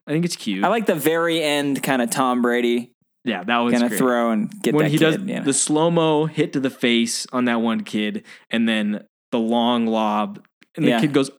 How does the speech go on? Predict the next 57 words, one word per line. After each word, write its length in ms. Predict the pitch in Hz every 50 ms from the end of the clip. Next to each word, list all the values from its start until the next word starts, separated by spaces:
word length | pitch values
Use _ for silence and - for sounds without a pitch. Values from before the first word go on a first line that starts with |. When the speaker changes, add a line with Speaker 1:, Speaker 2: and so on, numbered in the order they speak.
| _ - 587
Speaker 1:
"Ah!" 560 | 539 480 480 466 427 370 262 - 185 - -
<laughs> 40 | -
and 340 | 269 208 160 190 180 - -
Speaker 2:
Yeah. 280 | 135 127 127 123 117
Speaker 1:
falls 280 | 113 127 123 120 113 107
down. 340 | - 113 113 117 117 120 120 - 240 262 208 -
I 140 | 143 156 175
think 160 | 160 165 151
that 120 | 135 139 131
that's 260 | 120 110 110 - -
really 220 | 110 104 92 98
funny. 400 | 101 - 69 64 57 60 - - - -
That 160 | 139 143 139
one 140 | 135 131 120
cracks 340 | - 127 110 107 113 - -
me 160 | - - 127
up. 160 | - - - - - _ _ - - - - _ -
But 280 | - 127 120 120 120 -
it 140 | 151 147 151
is 340 | 151 147 139 127 - - -
Speaker 2:
And 120 | 247 240
Speaker 1:
kind 40 | 240
Speaker 2:
then 100 | 262 247
Speaker 1:
of 40 | 233 233
Speaker 2:
they 120 | 220 220
go 180 | 196 170 170 160
have 180 | 160 160 160
Speaker 1:
ridiculous. 40 | 151
Speaker 2:
brother 220 | 147 135 123 123 120
time. 300 | - 123 117 113 113 117
Then 100 | 131 143
they 80 | 151 143
get, 100 | 147 160
he's 160 | 151 160 156
like, 100 | 165 135
"Whoa, 380 | 120 147 175 240 240 233 208 170
you're 180 | 170 202 262 -
kinda 400 | - - 202 190 156 135 117 104
cool." 680 | - - - - 185 208 180 135 107 67 64 65 - -
Speaker 1:
And 120 | 160 180
then 140 | 240 262 240
they're 220 | 220 185 175 143
immediately, 500 | 123 127 127 131 143 151 170 160 131 127
like, 220 | 117 117 113 107 -
chasing 480 | - - - 110 127 131 - - 143 143
each 220 | 147 147 143 -
other 260 | 165 156 156 165 165 160
through 200 | 160 - 143 127
a 60 | 113
store. 600 | - - - - 113 110 117 127 143 151 156 165 -
It's 200 | 131 123 - -
just 200 | 196 180 - -
this 160 | 180 160 -
kid 240 | - - 196 196 185
seems 260 | - - 170 151 -
so 140 | - 127 110
fickle. 640 | - - - - 156 - - - - - - -